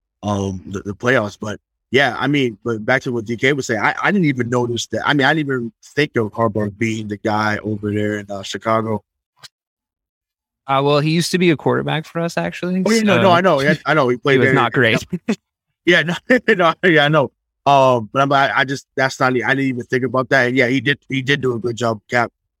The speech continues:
Speaker 1: Um, and at the time, he was just better than Alex Smith. So we could say that he wasn't that talented, but he was just better than Alex Smith at that moment.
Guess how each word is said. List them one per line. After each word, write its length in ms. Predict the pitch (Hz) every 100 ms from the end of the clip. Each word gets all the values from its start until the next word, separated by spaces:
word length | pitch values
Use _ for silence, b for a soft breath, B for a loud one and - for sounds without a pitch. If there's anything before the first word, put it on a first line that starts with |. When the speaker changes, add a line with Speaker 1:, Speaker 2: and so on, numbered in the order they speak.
| _ _
Speaker 1:
Um, 480 | 120 117 113 110 107 - _ _ _ _ _ _ _
and 80 | 135
at 80 | 131
the 60 |
time, 220 | 127 - 131
he 80 |
was 100 | 139
just 140 | 131 120
better 120 | 123
than 120 | 117
Alex 180 | 110 -
Smith. 180 | 107 95
So 200 | - 90
we 160 | 101
could 100 | 110
say 240 | - 120 113
that 100 | 107
he 140 | 113
wasn't 280 | 110 117 104
that 100 | 104
talented, 380 | - 110 104 101
but 100 | 104
he 40 |
was 120 | 117
just 120 | 110 104
better 140 | 110
than 80 | 104
Alex 200 | 104 -
Smith 180 | 104 101
at 80 |
that 100 | 98
moment. 340 | 98 104 104